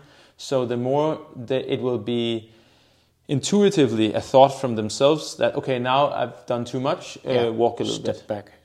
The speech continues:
Speaker 1: Yeah. Um, and the same goes then for if it would be a show jumper.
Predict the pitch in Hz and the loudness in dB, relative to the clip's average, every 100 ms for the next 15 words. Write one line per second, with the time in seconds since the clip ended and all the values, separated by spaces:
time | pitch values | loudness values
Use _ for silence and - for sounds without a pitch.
0 | - - - - _ _ _ _ - 120 | -12 -12 -12 -20 _ _ _ _ -10 -6
1 | 107 104 104 104 - - - 139 135 139 | -6 -6 -8 -10 -14 -12 -4 0 0 0
2 | 165 175 170 147 139 147 143 143 135 123 | 0 2 4 4 2 -2 -2 0 0 2
3 | 143 117 127 127 120 117 127 131 135 120 | -2 -2 -2 0 -2 0 0 0 0 -2
4 | 117 117 | -2 -4